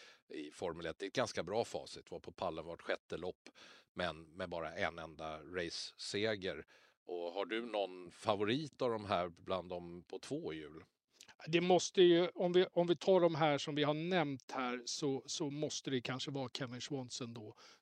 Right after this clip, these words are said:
Speaker 2: därför att han körde så spektakulärt, vilket var en del av problemet. Han gjorde också mycket misstag,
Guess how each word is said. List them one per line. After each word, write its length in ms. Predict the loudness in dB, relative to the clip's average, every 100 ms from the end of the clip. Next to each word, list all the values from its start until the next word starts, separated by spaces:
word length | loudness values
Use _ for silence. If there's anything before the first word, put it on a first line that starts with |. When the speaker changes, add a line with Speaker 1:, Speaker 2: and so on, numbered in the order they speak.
| -8
Speaker 2:
därför 320 | -6 -6 -8
att 140 | -8
han 380 | -6 -6 -6 -8 -10
körde 760 | -8 0 2 2 0 -4 -6
så 180 | -6 -10
spektakulärt, 1000 | -8 -10 -8 -10 -10 -8 -6 -6 -2 2
vilket 360 | 2 2 0
var 160 | 0 -2
en 100 | 0
del 300 | 0 0 0
av 80 | -4
problemet. 680 | -6 -6 -4 -6 -8 -10 -10
Han 160 | -8
gjorde 260 | -6 -6 -6
också 280 | -8 -10 -10
mycket 560 | -8 -6 -6 _ -8
misstag, 560 | -6 -6 -10 -8 -8 -10